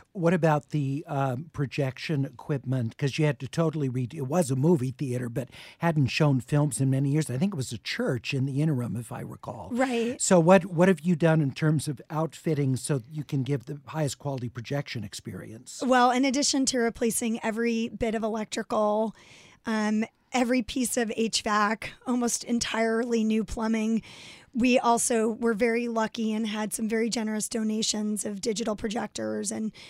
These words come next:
Speaker 2: thirty-five millimeter projectors, um, and a huge sound donation. The sound is incredible. Um, we're working on our thirty-five millimeter projectors.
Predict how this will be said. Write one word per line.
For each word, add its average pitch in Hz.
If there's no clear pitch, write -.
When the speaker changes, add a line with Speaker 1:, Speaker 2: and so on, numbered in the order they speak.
Speaker 2:
thirty-five 220
millimeter 220
projectors, 214
um, 220
and 220
a 220
huge 214
sound 220
donation. 220
The 220
sound 220
is 208
incredible. 214
Um, 214
we're 233
working 240
on 226
our 220
thirty-five 220
millimeter 214
projectors. 214